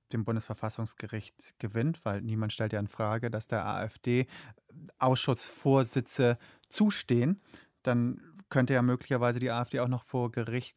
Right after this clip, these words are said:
gehen, b-, im Zuge der Vizepräsidentschaft Bundesverfassungsgericht. Auch da ist ja immer noch kein A-F-D-Vertreter gewählt worden.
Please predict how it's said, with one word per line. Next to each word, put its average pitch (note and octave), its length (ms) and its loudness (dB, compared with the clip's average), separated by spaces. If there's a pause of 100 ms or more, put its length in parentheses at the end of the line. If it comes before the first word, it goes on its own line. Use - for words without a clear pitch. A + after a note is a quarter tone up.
gehen, B2 480 0 (160)
b-, C#3+ 120 -4
im C3 220 -4
Zuge B2+ 380 -2
der A#2 460 2 (440)
Vizepräsidentschaft A#2 1080 0
Bundesverfassungsgericht. B2 1080 -2
Auch A2 160 -6
da B2+ 380 0 (640)
ist - 160 -6
ja B2+ 80 0
immer D3 260 4
noch D3 240 0
kein C#3 280 0
A-F-D-Vertreter B2 880 -6
gewählt A2 500 -4
worden. C#3 340 -2